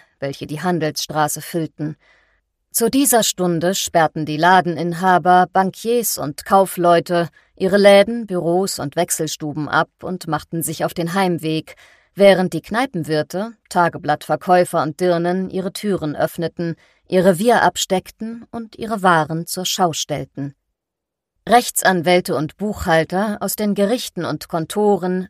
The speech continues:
standen an den Straßenecken zusammen, während Lehrlinge und Studenten aus den Werkstätten und Akademien herausströmten und sich fröhlich an ihnen vorbeischoben.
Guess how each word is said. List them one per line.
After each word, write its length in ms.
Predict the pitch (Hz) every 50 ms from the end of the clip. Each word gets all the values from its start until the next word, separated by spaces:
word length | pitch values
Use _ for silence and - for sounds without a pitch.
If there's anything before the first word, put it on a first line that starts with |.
| _ _
standen 480 | - - 233 233 233 220 - 202 185
an 140 | 113 156 -
den 160 | - 190 156
Straßenecken 760 | - - - 185 208 214 208 - - 180 - 170 - 180 175
zusammen, 560 | - - 185 147 185 180 180 180 175 180 170 - _ _ _ _ _ _ _
während 460 | 190 214 226 233 208 220 220 208 -
Lehrlinge 540 | 226 247 247 240 208 185 180 175 180 202 220
und 140 | 202 165 -
Studenten 540 | - 175 151 - 185 180 170 - - 160
aus 160 | 143 135 - -
den 200 | 156 151 151 139
Werkstätten 720 | 175 190 185 180 - - - - 165 165 - - 202 185
und 220 | 156 147 139 -
Akademien 680 | - 156 - 175 160 160 160 165 170 185 190 185 180 170
herausströmten 1120 | 156 156 160 156 175 185 185 - - - - - 175 170 170 170 - _ - 175 180 170 - - _ _
und 100 | - 196
sich 160 | - 208 - -
fröhlich 540 | - 196 202 185 175 147 156 160 - -
an 80 | 175 170
ihnen 240 | 165 175 180 185 180
vorbeischoben. 840 | - 196 185 208 208 196 165 - - - 139 131 - 156 147 139